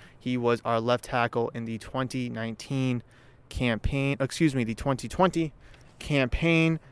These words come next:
that we won the Super Bowl against the Los Angeles Rams. Patriots are sending over a fifth round draft pick, and they are receiving a seventh round and Trent Ba-, Brown in return,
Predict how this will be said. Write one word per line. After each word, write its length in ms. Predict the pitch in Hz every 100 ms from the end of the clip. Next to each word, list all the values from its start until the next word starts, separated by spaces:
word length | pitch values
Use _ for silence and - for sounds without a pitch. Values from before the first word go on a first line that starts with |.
| - -
that 160 | 127
we 80 | 123
won 180 | 123 127
the 60 | 120
Super 240 | 160 143
Bowl 280 | 139 139 135
against 360 | 123 123 120 -
the 80 |
Los 240 | 113 110 104
Angeles 420 | 117 110 107 -
Rams. 400 | 127 135 135 127 - - - -
Patriots 520 | - 156 156 151 147 -
are 180 | 127 127
sending 440 | - 131 127 131 117
over 340 | 120 120 110
a 180 | 127 113
fifth 480 | - - - 170 -
round 320 | 135 131 127
draft 400 | 113 123 131 -
pick, 320 | - 131 127 -
and 160 | 117
they 100 | 120
are 80 | 120
receiving 560 | 110 110 - 120 117 110
a 120 | 113
seventh 380 | - 131 123 117
round 220 | 117 113
and 160 | 120 120
Trent 260 | - 107
Ba-, 240 | 110 110 107 -
Brown 320 | 113 113 113
in 160 | 120 117
return, 560 | 107 - 170 170 165